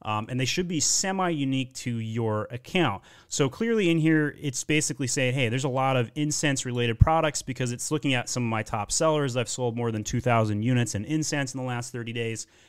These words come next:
and so you're gonna see a huge amount of opportunity, uh, going over there. But at the same time, we try and click on a fresh cleaner like this, uh, try and load that.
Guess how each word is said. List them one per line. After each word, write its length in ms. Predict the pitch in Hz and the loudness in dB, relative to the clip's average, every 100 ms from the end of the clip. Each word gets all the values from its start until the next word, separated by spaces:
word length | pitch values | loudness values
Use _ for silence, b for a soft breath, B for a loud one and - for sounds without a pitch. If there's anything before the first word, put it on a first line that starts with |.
| b b | b b
and 160 | 123 117 | -2 2
so 120 | 131 | 2
you're 60 | |
gonna 120 | 127 127 | 2 2
see 180 | - | 2
a 140 | 113 110 - | 0 0 -8
huge 600 | - - - 196 190 151 | -18 -14 -2 2 4 4
amount 360 | 143 127 127 | 2 4 2
of 120 | 117 - | -2 -4
opportunity, 800 | 117 113 113 - 107 104 104 b b b b | -2 0 -2 -2 0 2 0 b b b b
uh, 200 | 101 92 | -2 -2
going 280 | 90 107 156 | 0 2 6
over 140 | 220 | 6
there. 160 | 123 92 B B B - | 4 -2 B B B 4
But 200 | 208 156 | 6 6
at 120 | 131 | 0
the 60 | - | 0
same 220 | 202 190 | 2 2
time, 320 | 151 135 143 | 4 4 4
we 60 | 131 | 0
try 200 | 143 139 | 2 0
and 80 | 127 | 2
click 180 | 139 | 0
on 180 | 135 123 | 2 2
a 180 | 117 104 | 2 0
fresh 320 | - 143 127 | 0 0 0
cleaner 340 | - 160 147 135 | 0 2 4 2
like 220 | 120 123 | 0 0
this, 380 | 196 185 - - b b _ | 0 2 0 -2 b b _
uh, 320 | 117 110 107 107 | -4 0 2 2
try 200 | 147 135 | 2 4
and 80 | |
load 160 | 131 131 | 4 4
that. 320 | 131 131 - | 4 2 -2